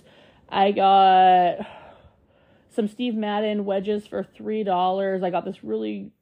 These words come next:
weird pair of Abercrombie slippers for, like, twelve dollars, and the retail on them is, like, two hundred. Just a really great haul, like, honestly. It was great. So the second day, I only spent, like, a hundred and ninety, like, half of what I spent the first time.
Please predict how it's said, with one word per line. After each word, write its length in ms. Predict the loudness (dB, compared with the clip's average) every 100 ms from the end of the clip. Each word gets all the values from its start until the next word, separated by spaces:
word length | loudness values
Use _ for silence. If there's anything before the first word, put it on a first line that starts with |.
| _
weird 460 | -12 -8 -4 -4 -4
pair 220 | -6 -4
of 80 | -2
Abercrombie 640 | -2 -4 -6 -4 -4 -4
slippers 480 | -6 -8 -4 -6 -8
for, 140 | -12
like, 220 | -8 -8 -10 _
twelve 380 | _ -4 -4 -4
dollars, 380 | -2 -2 -2 -4
and 80 | -8
the 60 |
retail 320 | -10 -10 -8
on 180 | -6 -6
them 100 | -8
is, 120 | -10
like, 180 | -12 -16
two 300 | -20 -12 -10
hundred. 640 | -10 -12 -10 -8 -4 -2 -4 -10 _ _ _ _ _
Just 260 | -4 -2 0
a 80 |
really 380 | 0 0 -2 -2
great 240 | -2 -2 -2
haul, 420 | -4 -6 -8 -10
like, 220 | -10 -10
honestly. 680 | -4 -4 -4 -6 -8 -8 -4
It 100 | -4
was 360 | -2 0 -2 -4
great. 640 | -8 -4 -4 -4 -4 -6 -6
So 220 | -2 -2
the 100 | -4
second 360 | -4 -6 -4
day, 200 | -6 -4
I 220 | -2 -4 -4
only 280 | -4 -4
spent, 280 | -6 -6 -6
like, 100 | -4
a 60 | -8
hundred 320 | -8 -8 -8
and 200 | -8 -10
ninety, 640 | -10 -12 -14 -14 -12 -14
like, 200 | -12 -14
half 480 | -16 -20 -10 -10 -8
of 160 | -12 -10
what 120 | -10
I 60 | -12
spent 240 | -12 -16
the 60 | -12
first 320 | -10 -10 -6
time. 280 | -2 -2